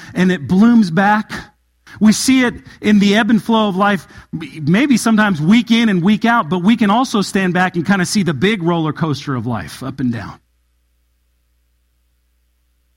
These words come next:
This psalm is such a clear reality of our journey in Christ. Dry seasons and rich seasons of blessing.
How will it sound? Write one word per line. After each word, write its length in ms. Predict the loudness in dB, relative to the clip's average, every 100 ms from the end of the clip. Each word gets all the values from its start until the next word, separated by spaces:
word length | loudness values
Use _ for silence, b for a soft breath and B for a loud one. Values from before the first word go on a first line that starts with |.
| _ _ _ _ _ _ _ _ _ _ _ _ _ _ _ _ _ _
This 160 | -4 -4
psalm 460 | -2 -2 0 0 0
is 100 | -2
such 220 | -6 -6
a 60 |
clear 340 | -8 -2 0 0
reality 580 | 0 0 0 -2 0 0
of 140 | -2
our 340 | -4 -4 -2
journey 480 | -4 -2 -2 0 -2
in 140 | -2 -4
Christ. 720 | -6 -6 -6 -6 -10 -14 -20 _ _ _ _ _ _ _ _ -8
Dry 300 | -2 0 0
seasons 600 | -2 0 0 2 0 0
and 200 | 0 0
rich 200 | 0 -2
seasons 500 | -4 -2 0 0 -2
of 140 | -2 -4
blessing. 640 | -2 -2 -4 -4 -4 -4